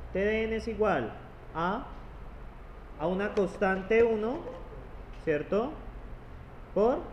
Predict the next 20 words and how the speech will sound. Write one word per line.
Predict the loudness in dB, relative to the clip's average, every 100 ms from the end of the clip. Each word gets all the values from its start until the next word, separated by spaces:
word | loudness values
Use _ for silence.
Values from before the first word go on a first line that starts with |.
| -12 -14 -16 -14 -12 -6 4
T |
de | 6 6 4
n | 2 -2 -4 -10 -12 -14 -14 -14 -14 -14 -12 -10 -8 -8
menos | -4 -2 -2 2
uno, | 4 4 0 -10 -12 -10 0
más | 2 4 2 -2
una | -2 2
constante | 2 2 2 0 2 4 4 2 -8 -10 -10 -10 -12 -12 -12 -12 -12 -12 -12 -4 4
dos | 6 6 2 2
por | 2 2
T | 4
de | 6 6 4
n | 0 -4 -8 -12 -12 -12 -14 -14 -14 -12 -12 -12 -12 -12 -12 -14 -12 -12 -12 -10 -6
menos | -2 0 4
dos, | 6 6 2 -8 -14 -12 -2
más | 2 4 2 0 -8 -4
hasta | -4 0 2
una | 2 0 0
constante, | 0 0 -2
¿qué? | 0 0